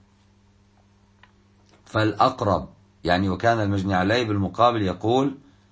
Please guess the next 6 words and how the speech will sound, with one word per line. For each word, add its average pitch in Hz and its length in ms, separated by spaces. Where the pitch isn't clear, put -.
"ما 156 260
طرأ 160 440
شيء 120 420
ينافي 117 440
سلامتي 110 800
الأصلية 101 880